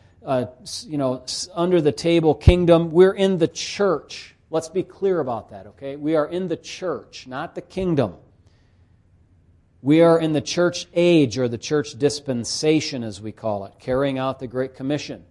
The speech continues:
We plant new churches. We don't start new branches or departments of government.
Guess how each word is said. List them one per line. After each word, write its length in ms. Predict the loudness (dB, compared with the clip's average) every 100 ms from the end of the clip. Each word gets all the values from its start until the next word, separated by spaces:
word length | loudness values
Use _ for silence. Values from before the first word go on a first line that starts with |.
| _ _ _ _ _ _ _ _ _ 2
We 100 | 2
plant 480 | 2 -2 0 0 2
new 180 | 4
churches. 880 | 4 2 0 0 -4 -8 -8 -12 -16 _ _ _ _ _ -8
We 140 | -4
don't 260 | 0 0 -2
start 420 | -2 2 2 0
new 220 | 0 0
branches 720 | 0 -4 -4 -4 -6 -6 -8
or 160 | -10 -12
departments 640 | -14 -6 -4 -4 -10 -16
of 300 | -18 -18 -14
government. 680 | -8 -8 -8 -12 -20 -20